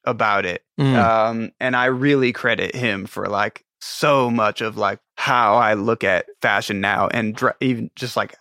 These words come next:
Speaker 1: ho-, learning how to dress myself the right way. I mean, I really, it's, it's crazy because, you know, just being a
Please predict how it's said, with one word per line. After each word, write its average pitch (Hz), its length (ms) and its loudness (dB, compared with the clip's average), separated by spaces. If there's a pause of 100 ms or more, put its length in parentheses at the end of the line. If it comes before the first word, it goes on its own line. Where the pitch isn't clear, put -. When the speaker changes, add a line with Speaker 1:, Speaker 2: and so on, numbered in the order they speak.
Speaker 1:
ho-, - 300 -2
learning 135 340 -2
how 123 140 0
to 110 60 -2
dress 131 380 -2
myself - 560 -4 (100)
the 120 80 -2
right 113 240 0
way. 113 220 2
I 95 60 0
mean, 147 180 -2
I - 160 0
really, 147 540 0 (320)
it's, - 320 -2
it's - 220 0
crazy 156 460 0
because, 127 540 0 (140)
you 143 120 0
know, 110 260 2
just 131 340 -4
being 139 460 2 (360)
a 110 200 0